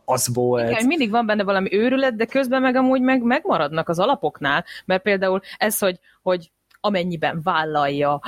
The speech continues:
Speaker 1: Aha.
Speaker 2: meg a, a, az üzenet öt másodpercen belül megsemmisíti magát, és akkor látod ugyanazt a nyomi füstöt, ami kilencven nem tudom mennyiben volt, és így ez az. Szóval, hogy egy csomó ilyen régi dolgot még megtartanak, ami, amitől Mission Impossible a Mission Impossible, és ez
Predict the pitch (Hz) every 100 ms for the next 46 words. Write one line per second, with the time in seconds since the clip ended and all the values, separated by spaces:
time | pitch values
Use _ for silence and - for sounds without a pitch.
0 | 262 - 185 143 156 160 156 160 - 180
1 | 151 156 165 202 180 165 180 - 156 -
2 | 185 170 - 185 165 156 185 - 202 185
3 | 180 196 185 196 190 196 202 - 220 220
4 | 214 247 233 202 - 226 220 208 254 240
5 | - 196 202 214 - 247 196 190 196 202
6 | 214 214 185 185 208 208 196 180 190 214
7 | 220 - 196 _ - - - - - -
8 | _ - - - - 226 240 240 - 247
9 | 208 220 302 254 214 190 190 202 - 226
10 | 220 165 180 180 190 202 240 254 190 170
11 | 175 180 180 196 202 196 202 208 208 220
12 | 262 240 185 175 175 185 180 180 208 254
13 | 208 180 180 - 160 175 180 185 190